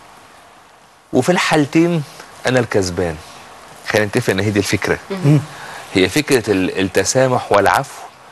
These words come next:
Speaker 1: يعني عمرو زعلني، فأنا هعفو عن عمرو علشان خاطر عمرو ولا عشاني أنا؟
Speaker 2: مهم.
Speaker 1: الحقيقة إن هو عشاني أنا. الحقيقة أنا اللي هستفيد. هستغفر رب العالمين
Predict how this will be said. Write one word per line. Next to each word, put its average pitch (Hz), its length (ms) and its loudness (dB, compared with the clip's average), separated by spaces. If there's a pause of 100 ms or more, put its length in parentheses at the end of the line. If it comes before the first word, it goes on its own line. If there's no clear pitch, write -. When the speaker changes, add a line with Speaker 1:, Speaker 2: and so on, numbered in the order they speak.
(160)
Speaker 1:
يعني 90 180 -6
عمرو 110 360 0
زعلني، 85 500 0 (1000)
فأنا 139 280 -2
هعفو 151 320 0
عن 120 120 2
عمرو 104 340 0 (520)
علشان 92 360 -2
خاطر 143 320 2
عمرو 127 340 -2
ولا 95 180 -2
عشاني 98 440 -2
أنا؟ 92 140 -6 (260)
Speaker 2:
مهم. 202 340 -10 (400)
Speaker 1:
الحقيقة - 260 -2
إن 156 100 -4
هو 135 160 2
عشاني 107 420 -4
أنا. 71 100 -10 (1120)
الحقيقة - 200 -2
أنا 110 80 -2
اللي 104 140 -2
هستفيد. 76 460 -8 (1080)
هستغفر 127 580 -2
رب 123 240 2
العالمين 95 580 -2